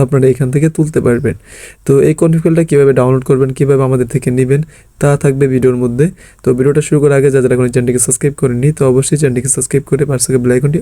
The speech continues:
on করে দিবেন। তো চলুন আজকের ভিডিও শুরু করা যাক। তো ফার্স্টে বলে দিই, আমাদের এই কনফিগ ফাইলে কিন্তু কোনো প্রকার পাসওয়ার্ড নাই,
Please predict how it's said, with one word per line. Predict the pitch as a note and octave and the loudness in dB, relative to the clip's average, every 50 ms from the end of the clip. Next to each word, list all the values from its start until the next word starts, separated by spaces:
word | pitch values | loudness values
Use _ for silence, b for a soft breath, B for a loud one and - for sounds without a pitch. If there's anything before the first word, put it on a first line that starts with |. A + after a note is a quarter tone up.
| C4 D3 | -2 -2
on | C3+ C3 - | -2 -2 0
করে | - B2+ B2 A#2 | 0 0 2 2
দিবেন। | A#2+ A2+ A2+ - - B B B B B B B - | 0 -2 -2 -6 -8 B B B B B B B -4
তো | - D#3 F3+ | -4 0 0
চলুন | F3+ E3+ D3+ C3+ | 0 0 0 -2
আজকের | - - C#3+ C3 B2 C3 | -2 -2 -2 -2 -2 0
ভিডিও | B2+ D3 D#3+ D#3+ | 0 0 0 2
শুরু | - F3 E3 E3 | 2 0 0 2
করা | D#3 C3+ B2 A#2 A#2+ | 0 0 0 0 -2
যাক। | A2+ - - - - _ - - | -4 -4 -6 -12 -18 _ -4 -2
তো | F#3 F3+ D#3 | -2 0 2
ফার্স্টে | D3 C#3 - - D3+ C#3 B2 C3+ | 0 0 0 0 0 0 2 2
বলে | B2+ B2+ B2 | 2 2 2
দিই, | C3+ D3+ D3 C3+ | 2 0 0 2
আমাদের | C3 C3 B2+ C3 B2+ C3 | 0 2 2 2 2 2
এই | B2+ B2+ - | 0 2 0
কনফিগ | D3 D3 D#3 D#3+ D#3+ - | 0 2 2 2 0 0
ফাইলে | E3 D3 C3+ C3+ C3 | 0 0 0 2 0
কিন্তু | C3+ B2+ B2+ D3 D3+ - | -2 0 0 -2 -2 0
কোনো | D#3+ C#3 C#3+ C#3 | -2 0 2 2
প্রকার | C#3 C3+ D3 C#3 - - | 2 2 0 -4 -2 -4
পাসওয়ার্ড | C#3+ C3 - - C#3 B2+ B2+ - B2+ | -4 -4 -2 0 -2 -2 -2 -2 -4
নাই, | A#2+ | -4